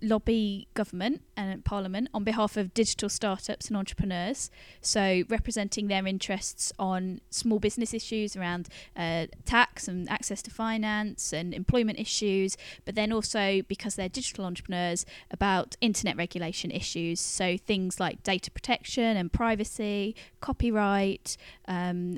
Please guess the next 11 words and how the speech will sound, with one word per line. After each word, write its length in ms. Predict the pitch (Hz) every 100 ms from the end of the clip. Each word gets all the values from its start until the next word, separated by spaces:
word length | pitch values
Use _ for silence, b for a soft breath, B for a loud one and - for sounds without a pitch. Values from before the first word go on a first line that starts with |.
| -
uh, 180 | 185 170
and 320 | - 180 180 202
net 160 | 202
neutrality 800 | 208 - 220 226 - 214 202 202
and 80 | 185
all 140 | 214
kinds 240 | - 233 226
of 80 |
different 260 | 208 - -
fun 100 | 160
issues. 460 | 180 - 180 -